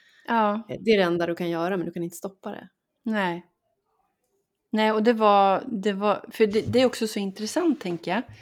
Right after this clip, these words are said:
Speaker 1: Eh, man hör ju om personer som säger att det är det häftigaste de har gjort.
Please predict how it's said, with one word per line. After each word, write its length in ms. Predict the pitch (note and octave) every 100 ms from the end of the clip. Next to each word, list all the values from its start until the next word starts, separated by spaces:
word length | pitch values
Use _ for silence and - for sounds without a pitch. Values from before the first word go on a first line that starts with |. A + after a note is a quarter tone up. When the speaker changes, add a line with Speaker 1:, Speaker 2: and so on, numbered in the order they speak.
| - - - _ - F3
Speaker 1:
Eh, 460 | E3+ E3+ E3+ E3+ E3 - _ _ _ _ _ _ _ _ _ -
man 160 | F#3
hör 200 | G3 F#3
ju 220 | F#3 G#3+ A#3 -
om 460 | G3 F3+ F3+ - - -
personer 320 | F#3+ F3+ F3+
som 180 | - F#3
säger 280 | - F3+ F3
att 200 | E3+ -
det 180 | - F#3
är 220 | - F3+ F3
det 100 | F3
häftigaste 540 | F3 - F3+ E3 -
de 140 | E3+
har 60 | E3+
gjort. 420 | G#3+ - _ -